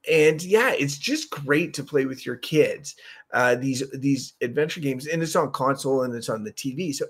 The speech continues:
everything about it is fantastic. So it's great because in the evening I was playing, like, the new Monkey Island game solo, and I was, you know, but during, just before bed,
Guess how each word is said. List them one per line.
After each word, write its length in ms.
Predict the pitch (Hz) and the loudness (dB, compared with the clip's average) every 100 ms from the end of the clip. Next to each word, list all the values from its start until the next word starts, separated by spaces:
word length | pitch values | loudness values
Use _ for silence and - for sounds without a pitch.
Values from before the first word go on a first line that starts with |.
| - | 0
everything 420 | 277 349 262 254 | 0 2 0 2
about 280 | 160 151 165 | 4 6 6
it 120 | 151 | 4
is 180 | 117 - | 0 -8
fantastic. 720 | - 123 113 156 170 131 - - - | -2 0 4 4 4 -2 -6 -14 -14
So 140 | - 226 | 4 4
it's 140 | 190 | 4
great 340 | - 240 392 226 | 4 4 4 0
because 300 | 185 175 175 | 0 0 2
in 180 | 196 | 0
the 120 | 202 202 | 0 -2
evening 560 | 196 196 240 294 277 277 - - | -6 -2 0 2 0 -6 -18 -2
I 60 | 160 | 2
was 140 | 165 | 2
playing, 480 | - 180 175 175 160 | 0 4 6 6 4
like, 300 | 127 117 - | 2 2 -4
the 100 | - | -4
new 260 | 117 160 349 | 0 2 4
Monkey 320 | 247 123 139 120 | 2 2 2 2
Island 280 | 123 120 | 2 0
game 280 | 123 123 117 | -2 -4 -4
solo, 640 | - - 202 185 117 123 | -4 4 4 6 4 2
and 120 | 107 120 | 2 -2
I 60 | |
was, 260 | 120 113 - | -2 -4 -6
you 80 | 131 | -4
know, 300 | 110 120 - - - | -2 -4 -6 -16 6
but 180 | 175 151 | 8 8
during, 400 | 170 202 190 180 - 147 _ _ | 8 8 6 -2 -10 -20 _ _
just 280 | 233 240 - | -2 0 0
before 300 | 185 196 175 | 2 4 4
bed, 340 | 240 220 160 | 6 6 6